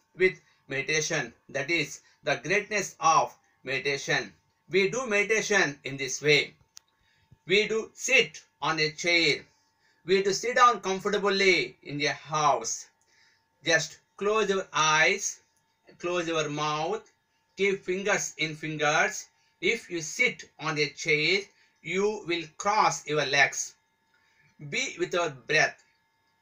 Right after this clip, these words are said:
Observe your breathing. Whenever you are closing your eyes, closing your mouth, and keep fingers in fingers, you do concentrate about your breathing.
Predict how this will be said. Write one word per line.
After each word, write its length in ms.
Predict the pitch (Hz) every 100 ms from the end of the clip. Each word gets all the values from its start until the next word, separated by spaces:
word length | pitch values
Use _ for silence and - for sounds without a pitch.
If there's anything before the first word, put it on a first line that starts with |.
| _ -
Observe 560 | 147 127 143 240 - -
your 200 | 147 156
breathing. 540 | - 139 151 160 151 - _ - _ _ _ _ _ _ _ _ -
Whenever 520 | 160 208 240 262 262 -
you 140 | 175
are 160 | 185 185
closing 420 | - 202 208 214
your 140 | 208 196
eyes, 480 | 151 175 196 208 -
closing 340 | - 196 190 190
your 200 | 185 170
mouth, 640 | 156 160 165 170 202 - _ -
and 280 | 151 156 156 - _
keep 300 | - 208 214 _
fingers 400 | - 214 220 208
in 120 | 190
fingers, 760 | 160 185 190 190 202 208 - - _ _ _ _ _ _ _ _
you 320 | 175 202 220 160
do 240 | 151 196 190
concentrate 880 | - 175 185 214 196 - 202 208 196 139
about 320 | 151 160 156
your 100 | 143
breathing. 460 | 139 156 151 123